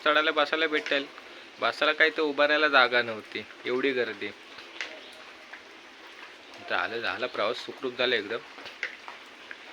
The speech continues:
तर आता बोललं फ्रेश होऊन घेतो जरा. जास्त व्हिडिओ पण काढायला भेटले नाही,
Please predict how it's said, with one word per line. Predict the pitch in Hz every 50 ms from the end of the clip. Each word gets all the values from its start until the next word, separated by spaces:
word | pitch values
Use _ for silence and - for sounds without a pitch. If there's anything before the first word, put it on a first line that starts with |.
| - - - - - - - - - -
तर | - 117 117
आता | 117 117 - - 120
बोललं | 120 120 120 120 123 123 123 127 120 -
फ्रेश | - 123 113 - -
होऊन | - 120 120 120 117
घेतो | 113 113 107 - 110
जरा. | 104 101 101 104 104 - - - - - - - - - - - - - - 440 - - - - 392 - - - - - - - - - - - - - - - - - - -
जास्त | 113 117 - -
व्हिडिओ | 147 139 139 151
पण | 143 156
काढायला | 151 143 143 147 151 151
भेटले | 143 131 - - 135 139
नाही, | 131 113 95